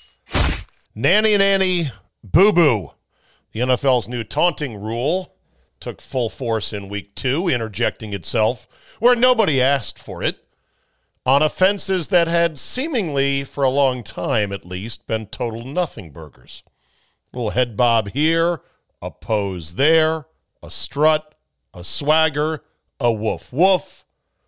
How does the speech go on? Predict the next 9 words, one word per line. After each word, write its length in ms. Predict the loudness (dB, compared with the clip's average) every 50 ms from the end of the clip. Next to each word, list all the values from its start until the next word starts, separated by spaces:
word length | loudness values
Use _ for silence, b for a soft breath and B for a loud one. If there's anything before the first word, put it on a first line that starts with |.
| _ _ _ _
a 100 | -2 -2
"come 240 | -2 2 2 4 4
on, 300 | 4 4 2 2 -2 -6
sucker." 920 | -10 -8 -6 -4 -4 -2 0 0 0 0 0 0 0 0 0 0 -2 -4 -6 _ _ _ _ _ _ _ _ _ _ _ _ _ _ _ _ _ _ _
What's 480 | -6 2 4 4 4 4 2 -2 -6 0
the 160 | 2 2 2
harm? 500 | 4 2 2 2 2 0 -2 -6 -10 -12
Why 380 | -4 0 2 2 2 2 0 -2
now? 380 | -2 -2 -2 -2 -4 -6 -10